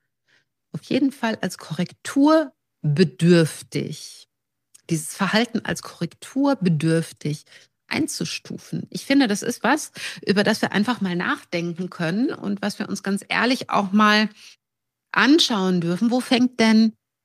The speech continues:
Korrekturreiten für dich, für mich, für uns alle überhaupt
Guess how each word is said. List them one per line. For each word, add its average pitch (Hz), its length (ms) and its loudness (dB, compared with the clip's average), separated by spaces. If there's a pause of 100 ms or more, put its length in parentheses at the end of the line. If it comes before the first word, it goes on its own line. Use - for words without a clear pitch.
(140)
Korrekturreiten 214 1600 2
für - 200 -8
dich, - 540 -6
für - 160 -6
mich, 262 460 -4
für - 180 -6
uns 185 200 -6
alle 233 400 0 (1200)
überhaupt 220 440 2